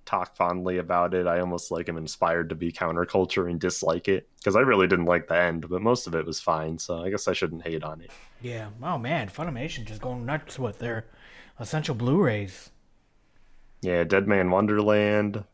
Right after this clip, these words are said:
Speaker 1: Fooly Cooly, the first one.
Speaker 2: Yeah,
Speaker 1: 'Cause I guess
Speaker 2: the
Speaker 1: now
Speaker 2: good
Speaker 1: there's two.
Speaker 2: one.
Speaker 1: Yeah, Free again, I guess. This is
Speaker 2: Uh,
Speaker 1: different
Speaker 2: oh, that's,
Speaker 1: Free.
Speaker 2: Eternal Summer, I think, is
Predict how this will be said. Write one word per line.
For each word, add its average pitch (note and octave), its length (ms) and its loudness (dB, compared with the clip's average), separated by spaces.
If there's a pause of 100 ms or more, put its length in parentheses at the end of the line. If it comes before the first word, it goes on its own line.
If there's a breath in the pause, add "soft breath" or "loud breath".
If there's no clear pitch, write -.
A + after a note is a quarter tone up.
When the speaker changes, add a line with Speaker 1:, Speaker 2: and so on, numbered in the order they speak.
(200)
Speaker 1:
Fooly G#2 300 0
Cooly, A2 640 2 (320)
the - 60 -6
first - 400 0
one. G#2 320 -10 (160)
Speaker 2:
Yeah, B2 260 -8
Speaker 1:
'Cause E2+ 140 -4
I E2 80 -2
guess E2+ 120 0
Speaker 2:
the - 80 -2
Speaker 1:
now F2 100 2
Speaker 2:
good C#3+ 100 6
Speaker 1:
there's E3 140 6
two. A2+ 180 8
Speaker 2:
one. A#2 240 2 (720)
Speaker 1:
Yeah, G#2 280 2 (200 loud breath)
Free C3 640 6 (480)
again, G#2+ 580 2
I F#2+ 120 -8
guess. F#2 420 -6
This F#2 100 -14
is - 40 -10
Speaker 2:
Uh, F2 160 -6
Speaker 1:
different - 240 2
Speaker 2:
oh, F3+ 40 2
that's, C#3+ 180 -2
Speaker 1:
Free. - 120 -2
Speaker 2:
Eternal A3+ 260 4
Summer, F#3+ 300 4
I B2+ 100 4
think, C3+ 260 -2
is A#2+ 360 -2